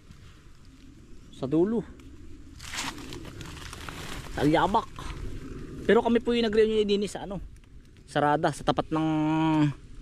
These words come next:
anong pangalan nito? S L S U.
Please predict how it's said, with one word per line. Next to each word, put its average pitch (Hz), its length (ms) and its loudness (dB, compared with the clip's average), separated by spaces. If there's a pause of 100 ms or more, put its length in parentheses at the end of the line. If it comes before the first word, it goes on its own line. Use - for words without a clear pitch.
(380)
anong 139 160 6
pangalan 139 320 6
nito? 156 160 2 (1800)
S - 160 -8
L 156 160 -2
S - 240 -12
U. 147 40 0